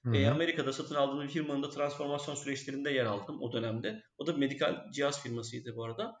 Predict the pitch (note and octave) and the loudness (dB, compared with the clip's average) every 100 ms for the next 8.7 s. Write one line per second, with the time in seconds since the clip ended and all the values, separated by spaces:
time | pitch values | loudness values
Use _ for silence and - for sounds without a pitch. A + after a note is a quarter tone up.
0 | _ _ _ C#3+ C#3 C3 G2+ A2 C#3+ B2 | _ _ _ 2 6 8 8 6 4 0
1 | - C3 F#3+ F#3 - B2 A#2+ B2 A#2+ C#3+ | -2 2 2 2 2 0 0 -4 -8 -4
2 | B2 C3 B2+ A2+ A#2 A#2 C3+ A#2+ B2+ B2 | -4 -4 -4 -4 -4 -4 -6 -6 -8 -2
3 | G3 B3+ - - - - A#3+ G3 E3+ D#3+ | 0 0 -2 -18 -10 2 4 6 6 6
4 | E3+ F#3 D#3 D#3 - - _ _ _ D3 | 8 6 4 0 -4 -10 _ _ _ 0
5 | D3 D3+ D3 C#3+ F#3 G#3 E3 D3 C3+ C3 | 2 2 2 6 6 6 4 2 2 2
6 | C#3 B2 C3 B2 B2 - - B2 A#2+ B2 | 0 2 2 2 2 -4 2 4 4 2
7 | B2+ - D#3 C#3+ C#3 C#3 B2+ B2 A#2+ A#2+ | -4 -6 -2 0 0 -2 -2 0 0 0
8 | A#2 A#2 B2+ G3 A#3 - | 0 0 -2 -4 -6 -6